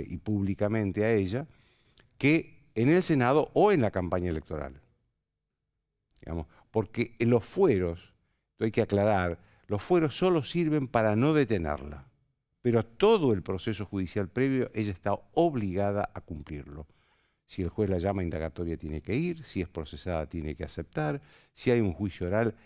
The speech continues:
tiene la obligación de estar sentada ahí como cualquier acusado que tiene que, que enfrentar un juicio oral.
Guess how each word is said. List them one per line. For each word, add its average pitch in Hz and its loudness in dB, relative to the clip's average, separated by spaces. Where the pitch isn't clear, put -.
tiene 92 -2
la 82 -2
obligación 80 -6
de 80 -8
estar 82 -6
sentada 82 -6
ahí 113 -2
como 87 -6
cualquier 82 -6
acusado 101 -4
que 82 -10
tiene 80 -6
que, 80 -10
que 69 -12
enfrentar 82 -8
un 76 -8
juicio 76 -14
oral. - -20